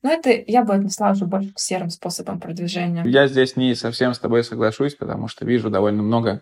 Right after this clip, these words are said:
Speaker 2: моделей того, как работает агентство, и это такие же сайты с хорошими результатами. Вообще есть какая-то часть специалистов, которые считают, что ссылки уже не работают, кто-то считает, что работают и только ссылки, кто-то, что арендные, кто-то, что, а,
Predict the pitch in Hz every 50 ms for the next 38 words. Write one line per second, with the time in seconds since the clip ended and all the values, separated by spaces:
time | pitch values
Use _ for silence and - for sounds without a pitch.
0 | _ - 117 117 110 110 117 117 120 113 107 - - - - 98 98 98 95 -
1 | - 104 104 98 98 - 104 98 - 104 104 107 110 120 127 - - - 98 101
2 | 98 90 90 87 87 90 92 - - 101 98 95 - _ _ _ - 107 101 -
3 | 135 143 127 107 - - 110 131 131 - 117 110 - - - 107 107 107 - -
4 | 107 107 104 101 98 82 - - - - - 113 101 101 107 _ _ _ _ -
5 | - 113 - - 170 143 123 120 117 - - - - - - - 98 98 - 101
6 | - - 107 107 - - - - - 101 101 107 107 - - 107 - - - -
7 | 95 90 90 - - _ _ _ _ - - - - - 92 92 90 - - -
8 | 120 - - 147 143 139 - 123 117 117 110 110 - - 101 113 120 117 113 104
9 | 104 104 110 113 110 - 104 98 - - - - 107 - 113 - - - - -
10 | 85 - - - - - - 85 107 123 139 - - 127 123 - - - - -
11 | - 131 135 135 - - - - 127 120 117 117 - - - - _ - - 110
12 | 107 - 80 - - - 95 85 - 139 139 127 113 107 107 113 - - - -
13 | - - - - - - - - - - - - -